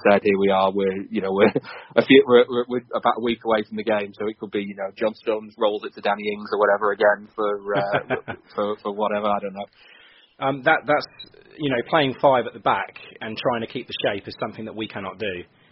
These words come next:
Speaker 2: I mean, it doesn't matter who we're playing against. We, we do play with a, you know,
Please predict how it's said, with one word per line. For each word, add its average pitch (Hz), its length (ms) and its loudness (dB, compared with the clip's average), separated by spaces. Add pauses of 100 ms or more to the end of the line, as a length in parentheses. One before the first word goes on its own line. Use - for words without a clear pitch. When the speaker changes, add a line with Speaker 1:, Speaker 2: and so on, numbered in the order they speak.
Speaker 2:
I 110 60 -10
mean, 110 160 -6
it - 20 -2
doesn't 123 200 -4
matter 113 180 -4
who 135 160 2
we're 107 120 -4
playing 101 260 -6
against. 98 320 -8 (100)
We, 117 120 -8
we 110 180 -10
do 127 100 -4 (140)
play 110 180 -2
with 104 140 -6
a, 107 60 -8 (160)
you 127 120 -8
know, 101 80 -4